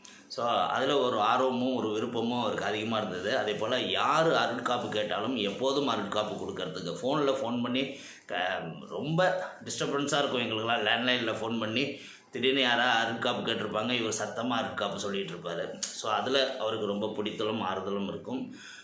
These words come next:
அதே போல, என்னோட மகள்கள்,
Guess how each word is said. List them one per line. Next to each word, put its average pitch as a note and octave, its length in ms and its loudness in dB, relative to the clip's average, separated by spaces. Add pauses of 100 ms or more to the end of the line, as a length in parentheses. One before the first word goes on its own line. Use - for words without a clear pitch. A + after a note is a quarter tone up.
அதே G#2+ 180 -2
போல, B2+ 540 2 (1120)
என்னோட A#2 560 2
மகள்கள், A#2+ 680 0